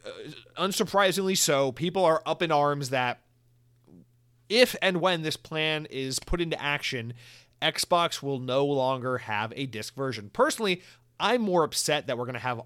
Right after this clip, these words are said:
a circular and a boxy looking Xbox. I think that both boxes should look like boxes, but that's my, that's my,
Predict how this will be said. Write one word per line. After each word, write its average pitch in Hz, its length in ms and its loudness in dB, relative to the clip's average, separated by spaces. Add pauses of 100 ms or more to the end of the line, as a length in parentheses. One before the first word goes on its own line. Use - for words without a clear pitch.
(140)
a 120 80 -8
circular 165 680 0
and 131 160 -4
a 117 60 -6
boxy 131 640 -8
looking 170 240 -6
Xbox. 170 480 -8
I 113 40 -10
think 120 300 -12
that 117 240 -12
both 123 340 -8
boxes 123 360 -6
should 107 160 -10
look 117 120 -12
like 110 200 -10
boxes, 170 500 -8 (320)
but 117 80 -12
that's 135 220 -4
my, 127 320 -6
that's 131 240 -8
my, 120 320 -6